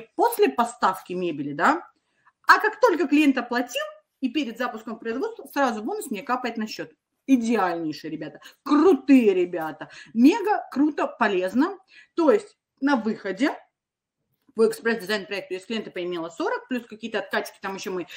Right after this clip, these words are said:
в С К Дизайн заказывали, еще где-то заказывали, в Диваны.ру, и плюс мебель мы взяли, э,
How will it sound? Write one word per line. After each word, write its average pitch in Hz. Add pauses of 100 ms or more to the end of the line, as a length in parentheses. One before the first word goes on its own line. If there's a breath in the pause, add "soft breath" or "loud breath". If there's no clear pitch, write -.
(160 loud breath)
в 196
С 220
К 214
Дизайн 330
заказывали, 269
еще 403
где-то 330
заказывали, 269
в 190
Диваны.ру, 202 (360 loud breath)
и - (140)
плюс 403
мебель 302
мы 277
взяли, 208 (1120)
э, 190